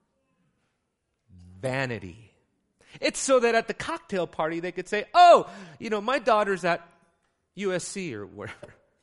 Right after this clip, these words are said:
Isn't that horrible? Now, one of those actresses, I remember, 'cause I,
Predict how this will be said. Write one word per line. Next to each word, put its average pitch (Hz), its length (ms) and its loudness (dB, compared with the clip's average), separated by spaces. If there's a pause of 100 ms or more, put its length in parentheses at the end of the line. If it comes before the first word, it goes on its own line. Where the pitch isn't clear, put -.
(600)
Isn't 330 120 -10
that 330 160 -10
horrible? 233 600 -12 (2000)
Now, 139 360 -2 (220)
one 185 200 -6
of 226 60 -6
those 160 160 -6
actresses, 127 840 -10
I 131 120 -8
remember, 139 440 -8
'cause 113 180 -16
I, 127 200 -10